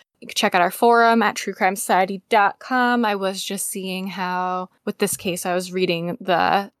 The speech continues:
thread on it on the forum, and a bunch of people were saying how they like it so much better than Facebook 'cause people say things besides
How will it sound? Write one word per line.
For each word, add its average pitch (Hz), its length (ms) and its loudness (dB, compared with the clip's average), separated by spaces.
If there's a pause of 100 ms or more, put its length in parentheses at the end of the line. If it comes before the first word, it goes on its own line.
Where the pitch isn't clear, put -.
(100)
thread 202 340 2
on 185 200 4
it 185 100 -2
on 180 80 2
the 180 60 -2
forum, 180 380 2
and 175 80 -2
a 165 40 -2
bunch 175 160 0
of - 60 -14
people 180 200 -4
were 180 120 2
saying 175 320 -2
how 185 320 0 (340)
they 202 140 2
like 185 160 2
it 190 100 -6
so 190 140 2
much 175 180 2
better 170 160 2
than 175 140 -2
Facebook 240 600 2
'cause - 200 -8
people 175 500 -2 (300)
say 180 460 0 (100)
things 170 400 -2
besides 160 840 -2